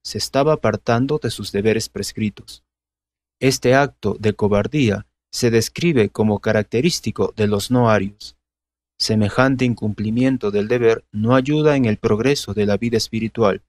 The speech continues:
y ni siquiera le brinda a uno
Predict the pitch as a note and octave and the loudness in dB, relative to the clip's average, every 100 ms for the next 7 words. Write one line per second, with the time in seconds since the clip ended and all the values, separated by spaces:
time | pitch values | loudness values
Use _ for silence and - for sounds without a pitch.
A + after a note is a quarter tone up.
0 | _ _ _ _ _ A2 A#2 - A2 C3+ | _ _ _ _ _ -2 0 0 0 2
1 | D#3 D3+ A2+ A#2+ C#3 C3 A#2 - A2+ D#3 | 4 4 2 2 2 0 -2 -2 0 2
2 | C3+ G2 | 2 0